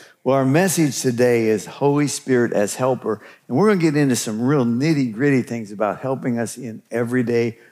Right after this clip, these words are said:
parts of our life. Sometimes we think of Holy Spirit as helper, we think of,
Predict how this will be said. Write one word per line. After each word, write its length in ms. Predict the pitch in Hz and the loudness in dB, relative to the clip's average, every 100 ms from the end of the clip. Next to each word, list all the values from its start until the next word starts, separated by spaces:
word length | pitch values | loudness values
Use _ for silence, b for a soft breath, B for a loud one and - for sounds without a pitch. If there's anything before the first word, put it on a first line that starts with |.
| b _ | b _
parts 460 | - 113 110 - | -6 -2 -2 -4
of 100 | 113 | -6
our 140 | 104 98 | -2 0
life. 260 | 98 95 | 0 0
Sometimes 420 | - 143 143 147 123 | -2 -2 0 0 0
we 120 | 123 | -2
think 220 | 127 117 | -2 -2
of 100 | 110 | -2
Holy 240 | 123 120 | 0 -2
Spirit 240 | 110 127 113 | -2 -4 -4
as 80 | 101 | -4
helper, 320 | 113 113 117 | -4 -4 -6
we 100 | 117 | -6
think 240 | 120 113 | -6 -6
of, 180 | 110 | -6